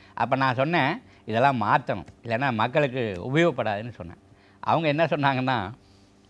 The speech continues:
"இல்ல, முதல்ல சொன்னது ரைட்டு, ரெண்டாவது சொன்னது சரியில்லைன்னு."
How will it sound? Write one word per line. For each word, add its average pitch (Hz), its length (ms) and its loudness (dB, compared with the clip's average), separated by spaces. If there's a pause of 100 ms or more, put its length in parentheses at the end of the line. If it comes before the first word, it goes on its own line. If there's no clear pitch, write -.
(1040)
"இல்ல, 117 520 6 (220)
முதல்ல 139 320 4
சொன்னது 165 300 4
ரைட்டு, 147 320 2
ரெண்டாவது 147 320 6
சொன்னது 127 360 -6
சரியில்லைன்னு." 95 440 -6